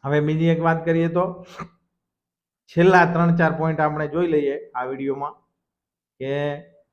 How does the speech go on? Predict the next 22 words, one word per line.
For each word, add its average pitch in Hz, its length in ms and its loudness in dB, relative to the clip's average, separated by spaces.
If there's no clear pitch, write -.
પેલો 170 220 0
તો 180 140 0
કે 180 380 2
શિક્ષક 180 460 -6
માટે 180 440 0
અઠવાડિયાના, 175 560 0
હા, 170 360 0
હવે 156 140 -4
બીજી 185 260 -4
એક 185 180 2
વાત 143 140 -2
કે 190 80 -4
અઠવાડિયાના 190 720 0
ઘણા 147 300 -2
મિત્રો 196 300 0
શું 226 180 -2
એક્ઝામમાં 180 440 -2
પૂછાય 190 300 0
કે 185 200 -4
શિક્ષકોએ 180 720 -8
ઓછામાં 175 560 -6
ઓછા 170 560 -6